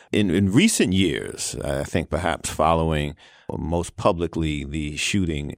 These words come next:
at the A M E Church, uh, Charleston, South Carolina, reached a different level of public consciousness, public notice,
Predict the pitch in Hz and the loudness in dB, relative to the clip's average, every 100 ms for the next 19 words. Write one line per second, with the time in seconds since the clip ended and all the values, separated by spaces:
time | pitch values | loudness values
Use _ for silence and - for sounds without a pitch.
0 | - 76 - 85 80 80 - - 69 - | -6 -4 0 2 2 0 -2 -2 -2 -2
1 | - - - - 55 - 101 85 78 73 | -4 -4 -8 -6 -4 2 2 2 -2 -4
2 | - 65 92 151 98 67 - 82 87 80 | -2 -2 2 2 2 -4 -6 -4 -2 -2
3 | 76 95 76 76 95 98 85 71 71 - | 0 0 0 2 4 4 2 -2 -4 0
4 | - 85 80 - 82 - - 73 - 101 | 0 0 -6 -4 -4 -4 -8 -8 -2 -2
5 | 73 76 87 117 87 76 | -2 -2 2 2 2 -4